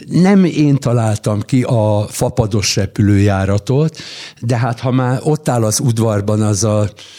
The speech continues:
harminc-negyven sugárhajtású repülőgép, hát akkor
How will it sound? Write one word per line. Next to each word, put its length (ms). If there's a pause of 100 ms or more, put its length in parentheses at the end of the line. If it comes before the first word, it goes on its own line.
(580)
harminc-negyven 1160
sugárhajtású 880
repülőgép, 800 (440)
hát 200
akkor 360